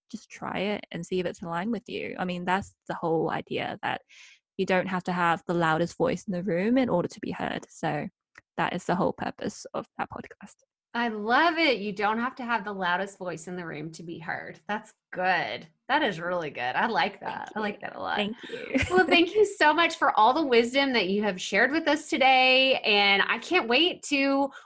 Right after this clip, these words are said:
Speaker 2: work more with you and to share all of the amazing things that you're gonna teach us.
Speaker 1: Oh, thank you so much for having me, Crystal. And this has been, like, an amazing conversation. I think you're, yeah, I'm gonna put you, like, pretty much at the top of, like, the best podcast interviews I've had.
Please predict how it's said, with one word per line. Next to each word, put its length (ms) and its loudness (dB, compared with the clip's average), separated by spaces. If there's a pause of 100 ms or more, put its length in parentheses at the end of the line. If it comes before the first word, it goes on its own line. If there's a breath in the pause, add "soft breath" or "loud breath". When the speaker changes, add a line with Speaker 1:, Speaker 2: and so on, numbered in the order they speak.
(120 loud breath)
Speaker 2:
work 300 0
more 200 2
with 200 4
you 240 2
and 260 0
to 180 -4
share 460 0 (240)
all 240 6
of 160 2
the 220 2
amazing 680 4
things 480 2
that 140 0
you're 140 -2
gonna 200 -2
teach 240 -8
us. 680 -6 (240)
Speaker 1:
Oh, 220 -4 (100)
thank 240 -2
you 140 0
so 180 -2
much 200 -2
for 60 -4
having 300 -2
me, 100 -4
Crystal. 300 -4
And 80 0
this 80 -2
has 100 -6
been, 140 4
like, 320 0
an 140 -2 (180)
amazing 640 0
conversation. 540 0
I 60 2
think 280 0
you're, 220 4
yeah, 340 4
I'm 140 0
gonna 180 4
put 200 0
you, 120 4
like, 180 2 (280)
pretty 160 4
much 180 0
at 80 -2
the 100 -2
top 340 0
of, 280 -2
like, 160 -4
the 80 -6
best 260 -4
podcast 360 -2
interviews 420 -2
I've 140 0
had. 240 2